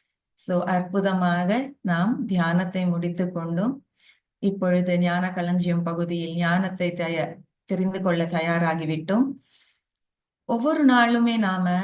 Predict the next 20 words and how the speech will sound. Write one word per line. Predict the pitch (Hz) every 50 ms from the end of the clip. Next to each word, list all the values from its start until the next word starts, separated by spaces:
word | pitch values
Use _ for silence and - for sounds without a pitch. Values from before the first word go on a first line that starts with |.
| 202 214 -
இந்த | 214 208 196 185 190 180 190 196 180
தியானத்தோட | 180 185 175 175 190 196 208 208 208 - 202 202 196
இந்த, | 214 220 208 196 180 180 180 180
இந்த | 185 196 190 180 180
நாளை | 180 180 180 185 202 214 208
நாம | 196 185 175 165 170 170 170 165 170 180 180
தொடங்குறோம். | - 175 175 175 180 185 180 175 165 170 170 - - - - _ _ _ _ _ _ _ _ -
இவ்வளவு | - 240 202 214 269 277 262 240
நாள் | 233 233 226 233 247 277 269
நாம | 254 233 214 202 190 180
பண்ணிட்டே | 185 190 190 196 208 214 220 240 226
இருக்கோமே, | 226 214 208 - 196 180 175 175 175 175 185 180
எவ்வளவோ | 190 196 180 196 202 202 208 226 247 254
மாற்றம் | 233 220 208 208 196 - 226 220 208
வந்திருக்கோம் | 190 185 180 180 180 180 180 180 170 170
இல்லைங்களா? | 170 170 170 170 175 175 180 185 180 - - - - - _ _ _ _ _ _ -
அந்த | 220 240 254 254 247
மாற்றம் | 240 226 226 233 240 233 - - 262 254 240
எப்படி | 214 196 196 196 - 262 262 254
இருக்கு? | 240 220 208 - - 214 208